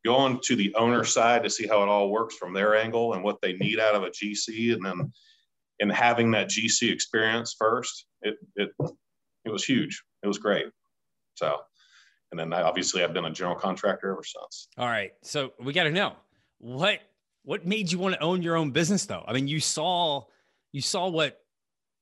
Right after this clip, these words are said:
Speaker 2: everyone had been through. You obviously had great acumen, but really, do you wanna be the one in charge of payroll every, every, uh, every two weeks, Greg? What made you wanna do it?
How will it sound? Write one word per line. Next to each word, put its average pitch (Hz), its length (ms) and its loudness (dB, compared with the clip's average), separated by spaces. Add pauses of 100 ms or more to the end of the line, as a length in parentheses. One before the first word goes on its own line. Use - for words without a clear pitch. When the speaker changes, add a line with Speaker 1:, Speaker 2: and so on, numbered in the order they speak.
(140)
Speaker 2:
everyone 160 540 -2
had 120 260 -8
been 147 240 2
through. 104 520 -4
You 123 120 -4
obviously 190 320 0
had 117 160 -4
great 131 300 -2
acumen, 101 680 -4 (420)
but 127 120 0
really, 151 460 0 (200)
do 120 100 -4
you 147 160 2
wanna 156 260 2
be 151 140 0
the 135 80 -2
one 143 200 0
in 135 100 0
charge 127 260 -2
of 123 80 -6
payroll 135 540 0
every, 127 400 -2
every, 127 420 -4
uh, 120 260 -2
every 127 220 -2
two 139 160 -2
weeks, 135 260 -2
Greg? 139 300 -2
What 147 160 -2
made 147 180 0
you 131 60 -6
wanna 117 180 -2
do 110 140 0
it? - 120 -6